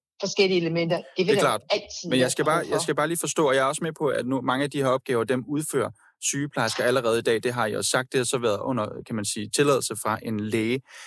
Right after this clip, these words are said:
Speaker 2: Lægerne, de er kritiske over for den her lovændring. Det ved jeg også, du er klar over. I et høringssvar, der peger Lægeforeningen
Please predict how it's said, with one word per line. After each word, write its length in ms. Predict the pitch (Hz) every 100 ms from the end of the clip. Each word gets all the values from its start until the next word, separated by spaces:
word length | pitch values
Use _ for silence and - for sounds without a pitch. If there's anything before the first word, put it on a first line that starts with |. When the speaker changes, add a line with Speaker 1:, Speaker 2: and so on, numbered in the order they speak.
| -
Speaker 2:
Lægerne, 500 | 139 151 190 175 104 _ -
de 160 | 151 160 139
er 240 | 123 110
kritiske 560 | - - 139 147 - 131
over 220 | 117 104
for 60 | 113
den 180 | 113 113
her 140 | 104
lovændring. 640 | 104 107 113 107 101 107 104
Det 120 | 135
ved 120 | 135
jeg 80 | 113
også, 160 | 110 123
du 60 | 107
er 40 |
klar 220 | 104 123
over. 160 | 110 104
I 40 |
et 120 | 117
høringssvar, 460 | 127 139 156 139 117
der 120 | 120
peger 340 | - 123 117 127
Lægeforeningen 600 | 123 143 117 - 113